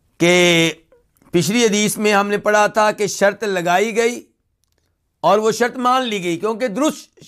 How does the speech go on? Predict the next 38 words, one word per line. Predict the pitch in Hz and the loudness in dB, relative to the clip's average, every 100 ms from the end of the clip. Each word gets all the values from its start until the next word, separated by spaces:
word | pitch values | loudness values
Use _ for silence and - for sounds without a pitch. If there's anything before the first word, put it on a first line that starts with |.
| _ 175 | _ -14
شرط | 165 214 220 220 | -6 -2 -2 -4
تھی، | 240 240 | -8 -4
جائز | 202 226 175 | 0 0 -2
شرط | 185 135 104 | -8 -10 -12
تھی۔ | 104 - _ _ _ _ _ _ _ _ | -20 -20 _ _ _ _ _ _ _ _
اور | 151 190 | -2 0
اس | 262 - | 0 0
حدیث | 247 240 220 | 0 0 -4
میں | 233 | -4
شرط | 180 214 214 | -2 -4 -2
لگائی | 208 190 196 | -2 -2 -2
گئی | 196 196 | -2 -2
ہے | 190 185 | -2 -2
چونکہ | 208 196 185 165 123 _ _ _ _ | -4 -4 -4 -6 -8 _ _ _ _
وہ | 151 196 | -4 -2
اللہ | 190 202 208 208 | -2 0 0 0
کے | |
حکم | 190 160 190 | -4 -4 -8
کے | 185 | -10
خلاف | 170 165 175 208 202 | -8 -2 0 0 0
ہے، | 240 240 - _ _ | -2 -4 -8 _ _
اس | 175 180 | -4 -2
لیے | 190 185 | -2 -2
اس | 180 | -4
کو | 170 180 | -4 -4
نہیں | 156 220 | -2 -2
مانا | 214 220 226 | 0 0 -2
گیا | 226 240 247 - _ _ | 0 0 0 -4 _ _
اور | 139 180 | -2 -2
اس | 185 - | -2 -4
کو | 185 | -6
ریجیکٹ | 156 180 170 | -2 -4 -2
کر | 165 | -6
دیا | 143 139 127 | -6 -6 -6
گیا | 120 110 | -6 -10
ہے۔ | 104 - _ _ _ _ _ | -10 -18 _ _ _ _ _
تو | 156 | -4
امام، | 175 180 240 | 0 2 2